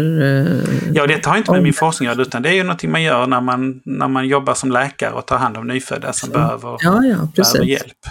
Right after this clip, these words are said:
Speaker 1: Ja, ja, absolut. Men jag menar, det ingår ju i, i ditt jobb som, som barn.
Speaker 2: Ja.
Speaker 1: Såklart.
Speaker 2: Nej, så vi kan, vi kan ganska mycket om navelsträngar ändå, fast vi inte är med
Speaker 1: Ja.
Speaker 2: när de föds.
Speaker 1: Nej.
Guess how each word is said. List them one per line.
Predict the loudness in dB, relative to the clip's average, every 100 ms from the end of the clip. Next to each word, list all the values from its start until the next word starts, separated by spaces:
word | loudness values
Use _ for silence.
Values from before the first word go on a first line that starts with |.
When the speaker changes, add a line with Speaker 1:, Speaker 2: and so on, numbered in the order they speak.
| -14 0
Speaker 1:
Ja, | 2 4 0
ja, | -4 _ _ -2
absolut. | -2 0 2 2 2
Men | 2 4
jag | 4 4
menar, | 4 4
det | 4
ingår | 4 4 4
ju | 4 4
i, | 4 4 4 2 0
i | 2
ditt | 0 2
jobb | 2 2 -2
som, | -2 -2
som | 2 2 4
barn. | 4
Speaker 2:
Ja. | 4 2 0 -6 -20 _ -18 -10 -6 -6 -8 -12
Speaker 1:
Såklart. | 0 2
Speaker 2:
Nej, | 2
så | 2
vi | 2
kan, | 2 -2 0
vi | -2
kan | 0 -2
ganska | 0 -2 -2
mycket | -4 -2
om | -4 0
navelsträngar | -2 -2 -6 -6 -4 -2
ändå, | -2 -2 -6 -12 _
fast | -8 -8 -4
vi |
inte | -4 -4
är | -2
med | 0
Speaker 1:
Ja. |
Speaker 2:
när | 0
de | -2
föds. | -4 -4 -4 -8 -14 -12 -10 -4
Speaker 1:
Nej. | 0 0